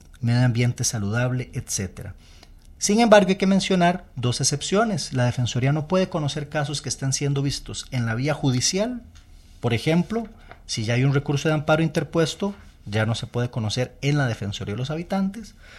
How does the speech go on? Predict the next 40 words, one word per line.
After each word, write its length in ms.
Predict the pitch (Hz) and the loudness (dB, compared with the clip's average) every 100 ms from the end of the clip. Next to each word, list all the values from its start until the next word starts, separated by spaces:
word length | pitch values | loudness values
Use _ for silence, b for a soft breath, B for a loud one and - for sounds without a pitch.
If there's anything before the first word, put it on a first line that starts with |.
| B B | B B
O, 200 | 147 160 | 0 2
por 140 | 170 175 | 0 -2
ejemplo, 420 | 170 170 151 190 | 0 0 0 -2
si 180 | - 110 | -2 -2
ya 220 | 117 127 | 0 2
hay 260 | 131 135 - | 2 -2 -4
un 180 | 127 127 | -2 0
asunto 420 | 127 123 120 139 | -2 -4 -2 -2
elevado 300 | 110 104 120 | 0 0 0
ante 200 | 120 117 | -2 -2
un 80 | 117 | -4
juez 340 | - 123 - | -2 -4 -4
o 80 | - | -6
una 200 | 113 117 | -4 -4
jueza, 420 | - 139 147 170 - b | -4 -6 -6 -10 -14 b
ya 160 | - 113 | 0 2
la 100 | 123 | 2
Defensoría 600 | 120 110 - 101 117 131 b b - | 0 -2 -4 -6 -8 -10 b b -6
no 160 | 110 | -6
puede 360 | 107 117 117 120 | -4 -2 -2 -2
intervenir 560 | 139 113 104 92 98 110 | -4 -4 -4 -4 -2 0
en 100 | 104 | -2
estos 320 | 95 - 98 | -4 -6 -10
casos. 400 | - 92 92 - - | -8 -10 -12 -14 -6
La 160 | 123 | -2
otra 260 | 143 143 180 | 0 0 -2
excepción 560 | - 190 - 185 208 196 | -2 -4 0 0 0 0
es 240 | 139 - | 2 2
Tribunal 400 | - 127 117 113 | 2 2 4 2
Supremo 380 | - 135 135 147 | 0 0 2 2
de 60 | |
Elecciones. 520 | 165 170 - 208 240 - B B B | 0 -2 -2 -2 -4 -10 B B B
La 180 | 131 131 | 2 2
Defensoría 480 | 123 123 113 110 120 | 2 0 0 0 2
no 140 | 131 | 0
puede 420 | - 131 139 107 | 0 2 2 0
conocer 560 | - 110 104 - 120 - - | -2 -2 -2 -2 -6 -6 -10
asuntos 500 | 107 123 120 123 - | -8 -6 -6 -8 -10
que 100 | 101 | -12
estén, 400 | - 110 110 | -10 -8 -8